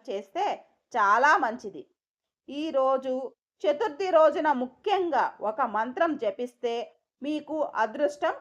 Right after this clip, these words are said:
కలిసి వస్తుంది. ఆ మంత్రం ఏమిటంటే, "ఓం హ్రీం శ్రీం లక్ష్మీ వాసుదేవాయ నమః" అనే మంత్రాన్ని మూడు సార్లు చదివితే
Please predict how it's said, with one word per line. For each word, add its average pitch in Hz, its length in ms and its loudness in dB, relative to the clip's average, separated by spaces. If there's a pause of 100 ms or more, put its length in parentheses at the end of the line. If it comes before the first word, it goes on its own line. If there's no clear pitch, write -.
కలిసి 370 280 0
వస్తుంది. 175 640 -6 (520)
ఆ 294 120 2
మంత్రం 311 540 0
ఏమిటంటే, 233 960 -4 (360)
"ఓం 339 520 8 (120)
హ్రీం 349 460 -4 (120)
శ్రీం 370 680 -8
లక్ష్మీ 320 560 -4
వాసుదేవాయ 269 1080 2
నమః" 220 500 -2 (420)
అనే 240 240 -6
మంత్రాన్ని 233 840 -4 (300)
మూడు 349 280 2
సార్లు 320 400 4
చదివితే 247 800 -4